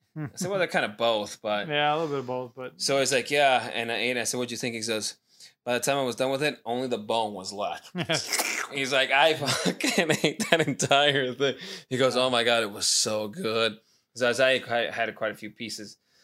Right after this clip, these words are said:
Speaker 1: So then I decided to run some laps because I knew that I ate a lot of <laughs> bad food, you know? Um, but yeah, he was really happy to at least have Kentucky Fried Chicken.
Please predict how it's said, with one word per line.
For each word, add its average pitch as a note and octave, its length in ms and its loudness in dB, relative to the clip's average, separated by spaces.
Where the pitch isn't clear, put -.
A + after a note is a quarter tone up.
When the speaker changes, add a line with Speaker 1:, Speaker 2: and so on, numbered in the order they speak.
Speaker 1:
So - 140 -6
then G#2+ 100 -2
I G#2 100 -2
decided G2+ 460 -2
to G2 60 -18
run G#2+ 160 -4
some G2 180 -6
laps G#2 320 -4
because G2+ 480 -6
I G#2+ 100 -6
knew A2 160 -2
that G#2 200 -2
I G2+ 260 -4
ate G#2 180 -4
a F#2+ 80 -6
lot G#2 260 0
of E3 160 -6
<laughs> - 200 -2
bad A#3+ 120 -4
food, E3 420 0
you B2+ 100 -6
know? A#2+ 260 -4
Um, G#2 380 2
but A#2+ 160 2
yeah, C#3 220 6
he C3+ 120 4
was A2 180 2
really B2 300 4
happy A2 400 2
to G#2+ 40 2
at G#2 100 2
least G#2+ 200 0
have G#2+ 260 2
Kentucky G#2+ 440 -4
Fried G#2 300 0
Chicken. G2+ 520 -4